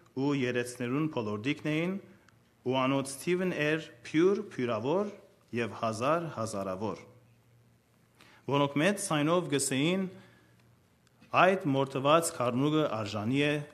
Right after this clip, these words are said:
զորություն ու հարստություն և իմաստություն ու կարողություն և բադիվ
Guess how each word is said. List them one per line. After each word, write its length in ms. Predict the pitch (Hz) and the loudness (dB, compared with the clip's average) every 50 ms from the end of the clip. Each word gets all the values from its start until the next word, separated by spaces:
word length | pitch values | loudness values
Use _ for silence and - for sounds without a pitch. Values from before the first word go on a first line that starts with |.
| - 110 | -16 -12
զորություն 680 | 98 110 110 110 117 117 117 - - 170 185 196 202 202 196 - - - - - - | -8 -6 -4 -4 -4 -4 -6 -4 -2 0 0 0 0 -2 -4 -8 -16 -20 -20 -12 -8
ու 140 | 113 120 123 | -6 -4 -4
հարստություն 760 | 120 113 107 104 104 - - - 107 - - 170 180 185 185 185 180 - - - - - _ _ - 113 | -2 -2 -2 -2 -4 -6 -8 -8 -8 -6 -4 -2 0 0 -2 -4 -6 -10 -16 -20 -20 -20 _ _ -6 -2
և 200 | 123 131 127 110 110 120 | -2 -2 -2 -2 -4 -4
իմաստություն 680 | 120 113 110 110 107 - - 120 113 - - 165 175 175 175 170 - - - - - - - - | -2 -2 -2 -2 -2 -4 -6 -8 -6 -4 -4 -2 -2 -2 -4 -8 -10 -14 -20 -20 -20 -20 -18 -12
ու 120 | - 110 107 | -10 -8 -4
կարողություն 680 | 95 113 131 156 180 180 165 165 - - - 143 139 139 139 143 139 - - - _ _ - | 0 2 4 4 4 2 2 0 -2 -2 0 0 0 0 0 -4 -6 -12 -20 -20 _ _ -6
և 220 | 110 117 117 107 104 | -4 -4 -4 -4 -4
բադիվ 540 | 113 110 110 117 151 165 185 196 190 - | -4 -4 -2 2 4 4 4 2 0 -4